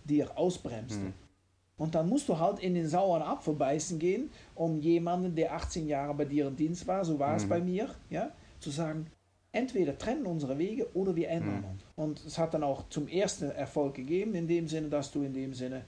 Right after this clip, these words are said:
Speaker 1: dich
Speaker 2: Mhm.
Speaker 1: trennst von jemandem. Ja? Aber du siehst danach, dann sitze ich auch in meinem Büro schon und denke von, ach Gott, da, was hast du
Speaker 2: Mhm.
Speaker 1: da gemacht, Erik? Aber kurz danach, zwei, drei Wochen danach, siehst du, dass wieder Dinge aufleben gehen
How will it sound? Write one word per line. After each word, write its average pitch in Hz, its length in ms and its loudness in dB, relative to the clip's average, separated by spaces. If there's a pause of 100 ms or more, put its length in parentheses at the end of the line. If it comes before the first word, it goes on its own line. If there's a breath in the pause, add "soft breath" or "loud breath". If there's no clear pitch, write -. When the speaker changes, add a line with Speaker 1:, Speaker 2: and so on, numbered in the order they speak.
(160)
Speaker 1:
dich 104 120 -4
Speaker 2:
Mhm. 101 40 -4
Speaker 1:
trennst 196 260 0
von 113 140 -8
jemandem. 101 480 -10 (300 loud breath)
Ja? 151 200 -2 (280 loud breath)
Aber 247 260 2
du 185 80 6
siehst 180 300 0
danach, 208 400 0
dann 170 180 0
sitze 208 260 0
ich 175 120 0
auch 165 120 0
in 165 120 0
meinem 151 180 0
Büro 151 320 2
schon 170 220 -2
und 160 100 -2
denke 170 280 0
von, 160 280 -2
ach 175 200 0
Gott, 151 200 -2
da, 147 160 0
was 180 160 0
hast 123 180 -2
du 107 40 -2
Speaker 2:
Mhm. 101 60 -2
Speaker 1:
da 123 100 0
gemacht, 143 400 -4
Erik? 226 360 -4 (560 loud breath)
Aber 262 540 -2
kurz 311 300 0
danach, 233 500 -2 (140)
zwei, 277 340 -2
drei 247 260 0
Wochen 240 280 0
danach, 226 260 -2
siehst 220 320 -6
du, 175 60 -12
dass 185 260 -2
wieder 190 180 0
Dinge 185 260 -2
aufleben 143 540 0
gehen 123 280 -4